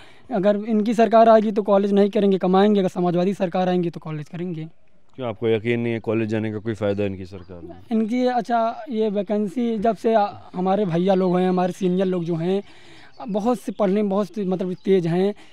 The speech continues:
Speaker 1: जब से इनकी सरकार आई वैकेंसी डाल रहे हैं, पेपर अच्छा जा रहा है, फिर बाद में पेपर रद्द हो जा रहा है।
Speaker 2: अच्छा, बच्चे, हाँ, ये तो खैर
Speaker 1: हाँ।
Speaker 2: पूरे यूपी में बहुत नाराज़गी है इसकी, जो पेपर इस बार
Speaker 1: पेपर रद्द
Speaker 2: लीक
Speaker 1: हो
Speaker 2: हुआ
Speaker 1: जा
Speaker 2: है और रद्द हुआ है।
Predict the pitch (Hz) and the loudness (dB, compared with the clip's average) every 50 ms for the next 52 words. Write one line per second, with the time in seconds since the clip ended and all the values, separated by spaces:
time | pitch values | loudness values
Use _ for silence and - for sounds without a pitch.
0 | - - 180 151 208 202 - - 208 202 185 208 185 - 202 185 170 196 190 196 | -12 -8 -4 -2 -2 -2 0 -2 -2 -2 -2 -4 -4 -4 -4 -2 -2 0 0 0
1 | 190 190 202 214 196 175 170 202 180 190 190 - 202 196 - - 220 185 202 208 | 2 0 0 0 -2 -2 -4 -4 -4 -4 -2 0 -2 -2 -2 0 2 2 2 2
2 | 208 208 208 208 214 208 214 190 - 214 202 190 - - 208 175 202 196 202 208 | 2 2 0 0 0 -2 -4 -4 -2 -2 -4 -4 -4 -4 -4 -2 0 0 0 0
3 | 202 196 208 208 185 165 - 185 165 180 180 185 185 180 170 180 170 156 170 170 | 0 0 0 -2 -2 -4 -6 -4 -4 -2 -2 -2 -2 -4 -4 -6 -8 -10 -8 -8
4 | 165 175 175 160 156 165 156 165 165 160 156 151 156 151 143 151 165 147 139 165 | -8 -8 -8 -8 -8 -8 -8 -8 -8 -10 -10 -10 -12 -12 -12 -12 -12 -10 -8 -6
5 | 156 127 117 120 123 117 - - 156 160 147 131 135 127 117 120 127 135 127 147 | -6 -4 -2 -2 -2 -2 -4 -4 -2 0 0 0 0 0 0 0 0 -2 -2 -4
6 | 127 - 139 131 127 - 131 131 135 143 131 120 117 120 113 - 139 131 135 127 | -4 -2 -2 -2 -2 0 -2 0 0 2 2 2 0 0 0 0 0 0 0 0
7 | 117 117 120 107 107 110 104 104 104 101 98 95 104 107 107 104 90 - 113 101 | 2 0 0 0 -2 0 0 2 0 0 0 0 0 2 2 2 0 -2 -4 -4
8 | 107 101 98 107 101 92 90 107 104 104 90 92 110 107 104 101 107 117 120 117 | -4 -2 -2 -2 -2 0 0 -2 -2 -2 -2 -2 -2 -2 0 0 2 2 2 0
9 | 180 113 113 110 107 107 107 104 104 101 92 95 101 101 95 98 98 98 95 98 | -2 -2 0 2 2 2 2 2 2 0 -2 -2 -4 -4 -4 -4 -4 -2 -2 -2
10 | 98 120 | -2 -4